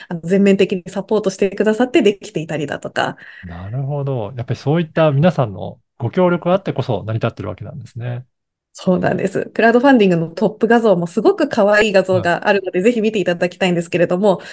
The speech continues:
Speaker 1: それはもう私には全くそういったセンスがございませんので、
Speaker 2: はい。
Speaker 1: あの、すごくセンス抜群のね、
Speaker 2: うん。
Speaker 1: 可愛い画像を作れるママさんが、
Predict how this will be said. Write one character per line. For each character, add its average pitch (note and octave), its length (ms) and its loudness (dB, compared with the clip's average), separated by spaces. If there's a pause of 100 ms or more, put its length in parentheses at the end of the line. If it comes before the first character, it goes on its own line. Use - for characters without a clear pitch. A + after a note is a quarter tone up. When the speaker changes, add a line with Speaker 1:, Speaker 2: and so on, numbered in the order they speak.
Speaker 1:
そ C4 100 2
れ C4 120 8
は B3+ 120 4
も A#3+ 140 0
う - 80 -8
私 A#3+ 340 -4
に A#3+ 140 2
は F3 80 2
全 F3+ 140 -2 (120)
く G3+ 100 -2
そ G3+ 120 0
う - 20 4
い G3 40 0
っ - 20 -12
た G#3 80 0
セ C4+ 140 2
ン C4+ 120 6
ス A3 160 2
が - 180 0
ご A3+ 100 -2
ざ A#3+ 180 2
い G#3 80 4
ま G#3 140 0
せ G#3+ 180 -2
ん G3 60 -4
の - 120 -6
で、 F#3+ 100 2
Speaker 2:
は F#3 60 2
い。 - 20 -10 (280)
Speaker 1:
あ A3 80 4
の、 F#3+ 200 2
す A#3 140 -2
ご F4 100 4
く - 80 -14
セ D4 140 0
ン C#4 80 2
ス A#3+ 80 -10
抜 F3 300 -8
群 F3 180 -2
の E3 140 -10
ね、 E3+ 140 -4
Speaker 2:
う - 0 -
ん。 - 20 -18 (180)
Speaker 1:
可 G#3 180 2
愛 G#3+ 260 6
い - 180 -8
画 F3+ 160 2
像 F#3 100 0
を F3 60 2
作 - 180 -2
れ F4 100 8
る E4 80 4
マ D#4 140 4
マ D#4 120 4
さ D4+ 160 2
ん D4 60 -2
が、 D#4+ 200 4